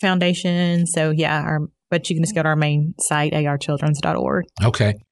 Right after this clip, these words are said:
Speaker 1: Yeah.
Speaker 2: And you guys are always open for new alliances and relationships with local organizations. Is that correct?
Speaker 1: Absolutely.
Speaker 2: Okay,
Speaker 1: Yes.
Speaker 2: good.
Speaker 1: Yes.
Speaker 2: I just,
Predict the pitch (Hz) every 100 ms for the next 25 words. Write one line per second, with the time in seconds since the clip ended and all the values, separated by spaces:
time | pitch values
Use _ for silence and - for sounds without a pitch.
0 | - 185 113 143 160 123 107 90 104 104
1 | 95 - 95 95 90 - 85 82 92 90
2 | 82 85 87 85 - 90 80 80 76 80
3 | 85 - 78 80 73 - 73 78 73 69
4 | 76 80 78 80 73 - 71 69 69 78
5 | 76 - 78 156 156 165 151 165 151 151
6 | 90 95 85 82 - - 80 90 80 92
7 | 101 -